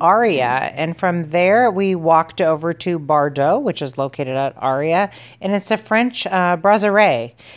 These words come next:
And we started out with a wonderful cocktail called the French seventy-five, and then we did three different appetizers, heavy appetizers. We had duck wings, we had escargot, which was out of this world,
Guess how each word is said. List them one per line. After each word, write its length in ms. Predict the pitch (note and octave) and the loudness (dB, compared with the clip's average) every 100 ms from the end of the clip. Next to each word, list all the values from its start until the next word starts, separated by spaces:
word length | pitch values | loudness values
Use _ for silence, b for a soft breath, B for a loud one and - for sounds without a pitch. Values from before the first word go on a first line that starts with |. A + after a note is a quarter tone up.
| B | B
And 380 | - F#3 F3+ F3 | -4 0 0 0
we 80 | F3 | -2
started 380 | - F#3+ F3 E3 | -2 0 2 2
out 220 | E3+ F3 | 2 2
with 280 | E3+ E3 - | 0 -2 -2
a 160 | D#3+ | -4
wonderful 560 | D#3 D#3+ D#3+ D#3 - D#3 | -2 -2 -2 -4 -4 -6
cocktail 800 | - - D3+ - - F3 F#3 A3+ | -4 -4 -4 -4 -6 -2 0 -2
called 360 | - E3 D3 | -2 -2 -2
the 80 | C#3+ | -6
French 320 | D3 E3 D3+ | -4 -2 -4
seventy-five, 1080 | - E3 D#3 D3+ D3 - F3+ F3 G#3+ C#4+ C#4 B B B B | -2 -2 -2 -6 -6 0 4 4 4 2 -2 B B B B
and 160 | - G#3 | -4 -2
then 80 | A3+ | 0
we 100 | B3 | 0
did 300 | C4 - - | -2 -4 -8
three 420 | G3+ A#3+ B3+ B3+ | -4 -2 0 -2
different 400 | A#3 A#3 A#3 A3 | -2 -2 -2 -2
appetizers, 800 | G3 A#3 F#3+ - D3 C3 C#3 - | -2 0 -2 0 -2 -2 -10 -4
heavy 320 | F#3 F3+ F3 | -4 -2 -2
appetizers. 720 | F3 F3+ - D3 B2+ A#2+ - | -2 -4 -4 -4 -4 -8 -8
We 120 | D#3+ | -8
had 300 | D#3+ F3+ D3+ | -6 -6 -4
duck 300 | F#3+ F3+ - | -2 -2 -2
wings, 400 | D#3+ C3+ A#2+ A#2+ B B B | -4 -4 -8 -12 B B B
we 140 | F#3 | -4
had 200 | F#3 - | 0 -2
escargot, 880 | - F#3 F#3 - G#3+ G#3+ F#3+ F3 D3+ | 0 -2 -2 -4 0 2 4 2 2
which 200 | D3 D3 | 0 -6
was 220 | D#3 C#3 - _ - | -8 -10 -12 _ -2
out 180 | G#3+ G3+ | 2 2
of 140 | E3+ | 2
this 240 | C#3 C#3 D3+ | -2 -8 -4
world, 400 | C#3 C#3 D#3+ | 0 2 0